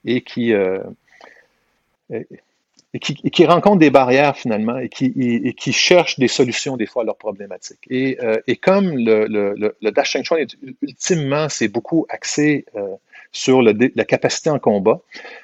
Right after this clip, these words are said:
euh, il y a, il y a des gens qui y viennent. Il y a des gens qui y viennent des fois en disant, il y a des gens qui sont blessés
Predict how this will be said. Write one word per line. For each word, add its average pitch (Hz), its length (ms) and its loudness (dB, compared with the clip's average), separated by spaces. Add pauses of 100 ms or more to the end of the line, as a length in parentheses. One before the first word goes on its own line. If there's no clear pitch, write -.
(160)
euh, 107 640 0
il 110 180 -8
y 120 100 4
a, 143 100 8
il 139 100 -2
y 123 40 6
a 131 40 6
des 139 160 6
gens 180 160 2
qui 170 160 -2
y 127 40 2
viennent. 110 200 -2
Il 104 40 0
y - 20 2
a - 20 -2
des 139 80 2
gens 190 100 0
qui 180 160 -6
y 135 60 2
viennent 147 200 0
des 123 100 2
fois 147 180 -4
en - 20 -2
disant, 117 320 -2
il 117 100 -2
y 110 40 -2
a - 20 -2
des 107 120 0
gens - 120 -8
qui - 160 -10
sont 117 180 0
blessés 110 440 0